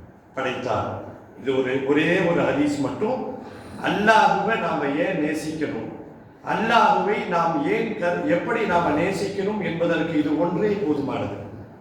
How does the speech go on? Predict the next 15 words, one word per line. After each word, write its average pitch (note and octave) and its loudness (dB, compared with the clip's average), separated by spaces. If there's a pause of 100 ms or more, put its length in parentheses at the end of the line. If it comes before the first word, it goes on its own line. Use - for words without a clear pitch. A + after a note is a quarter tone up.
(880)
நூறு B3 4 (100)
மடங்கு A3+ 2 (420)
அல்லாஹ் G#3 2 (140)
பாசத்தையும் - -4 (100)
அன்பையும் F3 0 (260)
இரக்கத்தையும் F3+ 2
படைத்து, C#3+ -2 (1500)
ஒரு D3 4 (100)
ஆச்சரியம் D#3+ -2
பாருங்கள், C3+ -2 (2000)
தொண்ணூத்தி C4 4 (160)
ஒன்பதை G3+ 4 (300)
தன்னிடத்திலே F#3 0 (100)
வைத்துக் D#3 -4
கொண்டார். A2+ -2